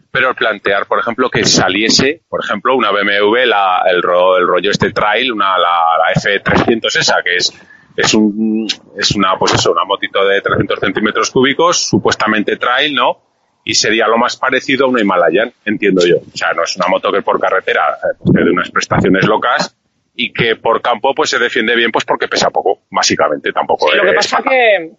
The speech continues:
Speaker 2: que de la Himalayan me gustó que, aparte de que es más barata, yo creo que como que tiene más cualidades trail que la otra, ¿sabes?
Speaker 1: Sí, bueno,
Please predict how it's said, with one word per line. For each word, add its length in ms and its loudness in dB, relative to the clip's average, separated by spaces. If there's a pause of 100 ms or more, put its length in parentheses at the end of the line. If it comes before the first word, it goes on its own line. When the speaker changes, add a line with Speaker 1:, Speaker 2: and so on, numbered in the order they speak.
Speaker 2:
que 140 2
de 80 0
la 100 0
Himalayan 560 0
me 80 -10
gustó 640 -4 (540)
que, 1120 0 (400)
aparte 220 -4
de 120 -2
que 60 -4
es 60 -8
más 140 -2
barata, 380 -2 (960)
yo 260 -2
creo 260 2
que 300 4
como 260 -2
que 120 -4
tiene 260 0
más 400 0
cualidades 760 0
trail 480 0
que 80 0
la 180 4
otra, 280 -2 (360)
¿sabes? 380 -4
Speaker 1:
Sí, 260 2
bueno, 240 2